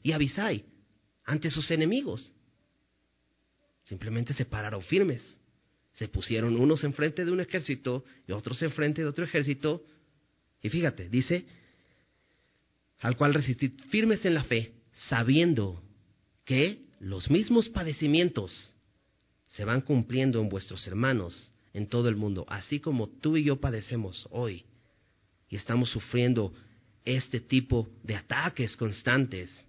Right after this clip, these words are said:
este tipo de rechazos y vergüenza, solo también se está cumpliendo en nuestros hermanos en todo el mundo". Debemos recordar eso.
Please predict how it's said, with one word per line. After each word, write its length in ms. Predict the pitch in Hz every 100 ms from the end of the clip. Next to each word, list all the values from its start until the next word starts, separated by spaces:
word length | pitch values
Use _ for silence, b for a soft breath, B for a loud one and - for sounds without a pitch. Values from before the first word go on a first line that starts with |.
| b b b
este 260 | 139 -
tipo 380 | 147 156 147 151
de 180 | 131 131
rechazos 800 | 113 113 - 135 160 147 120 -
y 80 | 113
vergüenza, 840 | 110 107 131 156 147 117 95 90 _ _ _ _ _ _ _ _ _ _ _ _ _ _ _ _ _ _ _ _ _ _ _ _ _ _ _ _ _ _
solo 280 | - 131 127
también 420 | - 117 117 120
se 80 | 117
está 160 | - 120
cumpliendo 500 | 110 104 110 110 113
en 60 |
nuestros 340 | 107 - 92 104
hermanos 420 | 101 117 151 151
en 240 | - 101 98
todo 340 | - 101 107
el 80 | 107
mundo". 400 | 101 101 90 95 _ _ _ _ _ _ _ _ _ _ _ _ _ _ _ -
Debemos 320 | 107 110 101
recordar 400 | 98 98 92 101
eso. 280 | 90 85